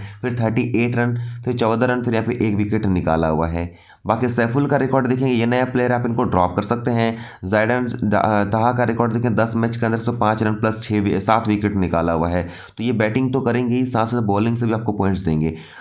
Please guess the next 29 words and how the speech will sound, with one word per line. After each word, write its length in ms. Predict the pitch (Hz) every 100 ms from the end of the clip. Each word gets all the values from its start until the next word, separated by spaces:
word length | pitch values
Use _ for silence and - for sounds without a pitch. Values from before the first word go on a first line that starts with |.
| - -
अब्दुल 340 | 107 110 139
फता 260 | 131 123 131
का 80 |
रिकॉर्ड 320 | 127 123 127 117
देखेंगे, 280 | 123 127
आठ 300 | 131 110 127
मैच 220 | 139 131 131
के 100 | 123
अंदर 160 | 123
नाइंटी 340 | 117 113 117 117
थ्री 180 | 117
प्लस 320 | 120 117 117 117
नौ 160 | 110
विकेट्स 360 | 107 117 113 117
निकाला 360 | 110 107 107
हुआ 220 | 107 104 107
है, 180 | 113 117 - -
आप 160 | 117 120
इनको 220 | 127 147
ड्रॉप 280 | 135 131 123
कर 80 | 123
सकते 280 | 123 123 131
हैं, 60 |
इनका 120 | 123
रिकॉर्ड 340 | 120 110 113 110
उतना 180 | 107 110
बेहतर 280 | 92 90
है 160 | 85 73
नहीं। 200 | 76 76